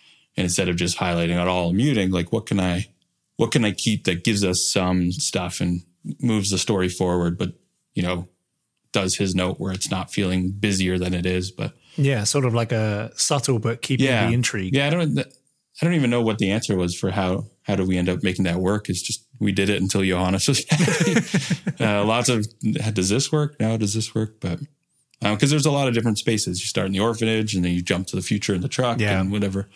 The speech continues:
Speaker 1: So there was a lot of different stuff, but none of it had that action like the rest of the movie. So it was fun.
Speaker 2: Yeah, I bet.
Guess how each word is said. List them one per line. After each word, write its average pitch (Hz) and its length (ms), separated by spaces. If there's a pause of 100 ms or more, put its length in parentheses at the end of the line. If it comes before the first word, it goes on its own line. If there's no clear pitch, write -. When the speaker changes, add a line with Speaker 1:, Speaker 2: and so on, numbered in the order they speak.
(300)
Speaker 1:
So - 140
there 113 100
was 127 180
a 120 60
lot 98 200
of 92 120
different 92 260
stuff, 98 340
but - 100
none 101 120
of 104 80
it 98 100
had 90 260
that 85 300
action 90 460
like 85 200
the 92 80
rest 90 260
of - 80
the 87 80
movie. 92 320
So - 180
it - 380
was 78 120
fun. 90 260 (760)
Speaker 2:
Yeah, 110 260
I 90 60
bet. 131 320